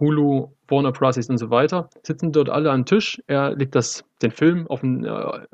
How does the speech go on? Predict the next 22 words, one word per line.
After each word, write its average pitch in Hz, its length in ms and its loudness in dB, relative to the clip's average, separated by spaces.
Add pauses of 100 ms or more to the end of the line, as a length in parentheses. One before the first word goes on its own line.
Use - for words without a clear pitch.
(120)
am 131 340 2
Tisch - 240 2
drauf, 156 380 2
macht 135 200 -2
die 135 60 2
Tür 165 240 2
zu 147 340 2 (240)
und 131 120 4
lässt 127 220 0
sie 135 80 2
eine 123 120 2
halbe 120 160 2
Stunde 120 240 0
sich - 160 -6
drum 117 200 -4
kloppen, 113 440 0
wer 120 80 4
diesen 113 220 2
Film 113 200 2
am 110 120 -2
Ende 113 160 0
bekommt. - 420 -8